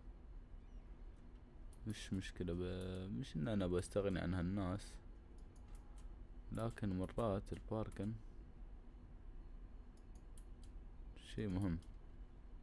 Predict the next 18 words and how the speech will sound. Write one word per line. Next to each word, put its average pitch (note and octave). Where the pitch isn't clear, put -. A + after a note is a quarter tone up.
شوفوا، G#2
الباركن G2+
يسوي F#2+
فرق -
في -
المنطقة، F2
يعني -
هاي F#2+
الحين G2+
عندهم G2
باركنات. F2
الباركنات C3+
يوفر A#2+
خدمات G#2
بعد، -
ترى F#2+
كأنها G2
حديقة F2